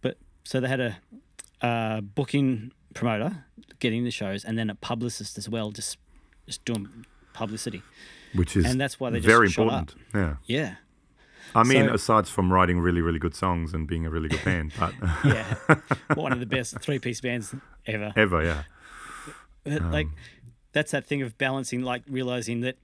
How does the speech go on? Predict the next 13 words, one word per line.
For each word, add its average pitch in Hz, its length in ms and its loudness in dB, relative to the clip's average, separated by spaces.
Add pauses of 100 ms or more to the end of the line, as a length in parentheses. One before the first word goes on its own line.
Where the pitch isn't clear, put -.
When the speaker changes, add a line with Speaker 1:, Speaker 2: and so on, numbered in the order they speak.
(1600)
Speaker 1:
um, 113 720 -2
you 127 100 -4
know, 110 60 -2
you 113 180 -2
can't 113 380 -4 (1400)
be, 107 460 -2 (540)
most 151 540 2
people, 120 240 0
the 120 80 0
majority 120 300 2
of 110 60 -4
people - 220 -4
aren't 117 280 0